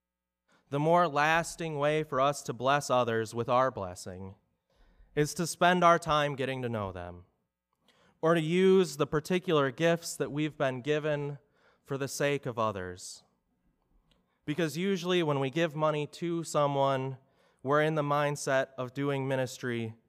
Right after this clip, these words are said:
to them. We have something that they need,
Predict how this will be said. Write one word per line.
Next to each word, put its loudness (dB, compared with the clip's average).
to -2
them. -14
We 0
have 6
something 2
that -2
they 0
need, -2